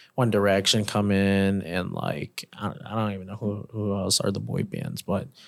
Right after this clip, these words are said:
all those other bands and all, and even solo artists like Ariana Grande didn't start doing that until, like, Six Rings, I think.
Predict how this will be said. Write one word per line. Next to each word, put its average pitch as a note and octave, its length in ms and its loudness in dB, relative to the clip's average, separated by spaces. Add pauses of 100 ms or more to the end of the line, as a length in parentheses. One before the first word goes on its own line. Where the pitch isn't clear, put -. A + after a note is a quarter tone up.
(120)
all A#2+ 220 6
those A2+ 180 4
other G#2+ 400 2 (680)
bands A2+ 460 4
and G#2+ 120 4
all, G#2+ 160 2
and G#2 520 -2
even A#2 180 2
solo G#2+ 300 4
artists G#2+ 320 4
like A2+ 120 2
Ariana A2 380 2
Grande G#2 280 -2
didn't G#2+ 360 0
start G#2+ 240 0
doing G#2+ 280 0
that G#2 220 2
until, G#2+ 260 0
like, G#2 240 0
Six - 280 2
Rings, G#2 300 2
I A2+ 100 4
think. A2+ 360 0